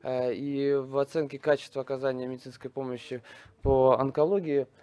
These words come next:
на втором месте стоит качество жизни, а, что, конечно, нам развязывает руки, дает нам, а, самое главное обоснование. То есть на, на любом этапе лечения реабилитация нужна. Реабилитация как раз ставит перед собой задачу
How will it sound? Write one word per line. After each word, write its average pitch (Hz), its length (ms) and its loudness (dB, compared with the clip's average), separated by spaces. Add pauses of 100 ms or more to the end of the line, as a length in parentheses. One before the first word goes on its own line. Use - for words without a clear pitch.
(220)
на 143 220 -2
втором 160 380 0
месте 143 320 -4
стоит 139 320 -2
качество 127 400 -6
жизни, 110 400 -12 (640)
а, 113 560 -4
что, 147 500 0
конечно, 139 480 -6
нам 127 340 -4
развязывает 120 680 -8
руки, 151 280 -10
дает 123 340 -6
нам, 117 220 -8 (640)
а, 123 400 -4 (300)
самое 131 400 2
главное 123 320 0
обоснование. 113 600 -6
То 113 100 -10
есть 110 100 -12
на, 135 180 -4 (100)
на 151 200 -4
любом 156 380 -2
этапе 135 320 -4
лечения 139 480 -6
реабилитация 120 640 -6
нужна. 135 440 -6
Реабилитация 127 600 -4
как 123 160 -14
раз 131 140 -6
ставит 131 340 -2
перед 120 240 -10
собой 123 260 -6
задачу 117 440 -4